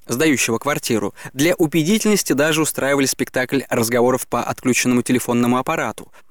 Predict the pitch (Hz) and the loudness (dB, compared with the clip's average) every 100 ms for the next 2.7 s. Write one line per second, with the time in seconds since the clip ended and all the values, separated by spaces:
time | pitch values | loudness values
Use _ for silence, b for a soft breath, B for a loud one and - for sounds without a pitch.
0 | - - 120 - 226 196 - - - - | -12 -8 -8 -2 0 0 -2 -12 -20 -20
1 | - - 151 185 - 254 190 175 - 190 | -12 -2 0 2 2 2 4 2 2 0
2 | 233 - 214 - 262 - - | 0 0 0 0 0 -2 -8